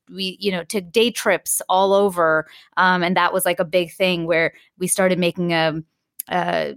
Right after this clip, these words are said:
jokes about, like, we would just go chase ice cream. So we, we literally drove to Santa Barbara for two and a half hours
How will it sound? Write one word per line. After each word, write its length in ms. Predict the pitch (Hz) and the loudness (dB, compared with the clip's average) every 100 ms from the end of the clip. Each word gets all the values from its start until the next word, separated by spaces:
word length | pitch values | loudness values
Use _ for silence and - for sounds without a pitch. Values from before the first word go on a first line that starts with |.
| - 196 | -14 -12
jokes 320 | 165 185 180 | -2 -2 0
about, 260 | 185 180 165 | 0 0 2
like, 220 | 170 165 - | 0 -2 -6
we 260 | 165 190 | -6 -2
would 140 | 180 170 | -2 0
just 240 | 180 185 | -2 0
go 80 | 185 | -2
chase 340 | 175 - 180 | -4 -2 -2
ice 240 | 165 165 - | 0 -2 -2
cream. 380 | 262 262 294 311 - - | 0 2 2 0 -6 -18
So 180 | - 208 | -4 -2
we, 160 | 202 202 | 0 -2
we 300 | 180 190 214 | -2 -2 0
literally 440 | 208 208 214 214 | 2 2 2 2
drove 380 | 185 190 185 180 | 0 2 2 0
to 100 | - | -4
Santa 220 | 180 170 | -2 -2
Barbara 400 | 170 170 170 185 | 0 0 2 0
for 120 | 185 | -2
two 200 | 180 - | -8 -6
and 80 | 175 | -6
a 20 | |
half 240 | 175 175 165 | -2 -2 0
hours 480 | 156 170 190 202 | 0 2 0 -2